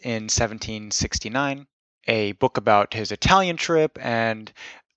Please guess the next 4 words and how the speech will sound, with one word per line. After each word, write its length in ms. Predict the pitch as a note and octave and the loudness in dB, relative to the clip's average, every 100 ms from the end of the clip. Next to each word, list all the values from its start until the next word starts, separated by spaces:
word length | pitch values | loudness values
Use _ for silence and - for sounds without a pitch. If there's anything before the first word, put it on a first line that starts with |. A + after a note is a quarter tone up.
| _ _ | _ _
about 360 | B2 A2 G#2+ - | 0 4 4 2
Florence 880 | - C3 C3 D3 C#3 C#3 - - - _ _ _ _ A#2+ | -2 2 6 6 6 2 -2 -2 -8 _ _ _ _ -4
and 240 | A2+ G#2+ | -2 0
Neapolis. 760 | A#2+ C3 C#3 C3 B2 A2+ - | 4 4 6 2 2 0 -6